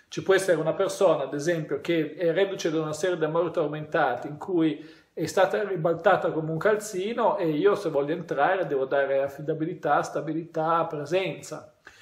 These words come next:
Se con una persona del genere, eh, fuggo e mi dimostro restio, eh, e questo è già saturo da quel punto di vista lì, mi manda a stendere immediatamente. Quindi...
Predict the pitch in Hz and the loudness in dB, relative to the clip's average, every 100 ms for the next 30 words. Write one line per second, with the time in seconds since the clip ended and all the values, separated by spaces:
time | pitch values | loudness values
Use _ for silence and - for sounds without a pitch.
0 | - - 165 180 190 185 185 190 196 175 | -20 -6 -2 2 4 4 4 4 2 4
1 | 196 190 156 147 143 139 143 143 143 139 | 4 4 2 2 4 4 4 2 2 0
2 | - 220 190 151 156 135 127 175 170 160 | 0 0 0 0 2 2 0 0 2 2
3 | 156 147 - - - _ 165 160 175 165 | 2 0 -2 -12 -20 _ -2 0 0 4
4 | 180 185 190 160 170 165 - 196 185 165 | 6 6 4 4 2 -2 -4 0 2 4
5 | 147 143 151 202 202 - 156 175 175 165 | 4 4 6 4 2 -2 -6 -4 -4 0
6 | 175 170 160 160 - 180 175 156 147 165 | 0 2 0 0 4 2 2 -2 -4 -6
7 | - 165 170 160 156 147 185 196 147 143 | -6 -6 -2 0 2 2 2 0 -4 -4
8 | 143 139 - 151 147 143 139 127 123 147 | -4 -6 -4 -4 -4 -6 -6 -8 -6 -6
9 | 180 156 147 139 165 143 - | -6 -6 -8 -6 -6 -6 -10